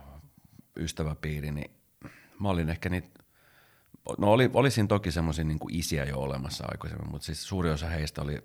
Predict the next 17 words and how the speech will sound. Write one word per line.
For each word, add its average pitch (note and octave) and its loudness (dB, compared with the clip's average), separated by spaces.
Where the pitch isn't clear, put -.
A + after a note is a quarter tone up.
lapsettomia. E2+ -2
Ja C#2 -2
oli D2+ 0
just D#2 -2
semmoisessa D2+ -2
elämänvaiheessa, C#2+ -2
jolloin C2+ -4
niinku B1 -6
elämä D#2 2
oli C#2 -2
sellaista, D2 -4
tiedätkö, C#2 -6
bilettämistä D#2 -4
ja, A#1 -6
ja C2 -6
tota C2+ -8
niin, - -8